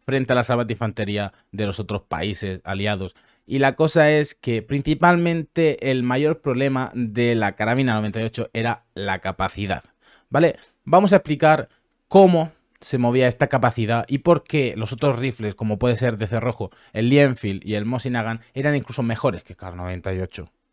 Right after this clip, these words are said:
Como sabemos, el M uno, aparte de ser un rifle semiautomático de mucha potencia de calibre treinta, tenía ocho cartuchos.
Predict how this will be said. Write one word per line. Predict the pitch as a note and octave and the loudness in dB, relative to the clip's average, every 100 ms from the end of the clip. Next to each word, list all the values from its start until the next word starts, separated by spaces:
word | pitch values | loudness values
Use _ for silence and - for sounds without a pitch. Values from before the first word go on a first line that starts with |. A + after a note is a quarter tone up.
| _ | _
Como | F3+ F3+ | -2 2
sabemos, | D#3+ D3+ D#3 F3+ G3 F#3 _ | 4 4 2 -2 -4 -8 _
el | A2+ | -4
M | C#3 B2+ | -2 -2
uno, | C#3 D#3 | -2 -2
aparte | A#2 B2+ A#2+ A#2 | -2 -2 -2 -4
de | A2+ | -4
ser | B2+ | -4
un | A#2 A#2+ | -6 -8
rifle | B2+ A#2 A2 | -8 -8 -6
semiautomático | B2 C3+ B2 A2+ A#2+ A2+ G#2 | -6 -6 -4 -4 -4 -6 -8
de | G2+ | -6
mucha | C3+ C3+ A#2+ | -6 -2 -4
potencia | A#2 A#2 A2+ G2 F#2 | -4 -6 -8 -8 -8
de | G#2 | -6
calibre | A2+ B2 A2+ | -4 -4 -6
treinta, | B2 B2 G2+ F2 - _ _ | -4 -6 -8 -14 -18 _ _
tenía | D#3 E3 D#3 - _ - | -4 -2 -6 -10 _ -2
ocho | D3 - C3+ - | -2 -2 -6 -4
cartuchos. | G#2+ G2+ A#2 F#2+ - D2+ - | -8 -8 -10 -10 -14 -20 -20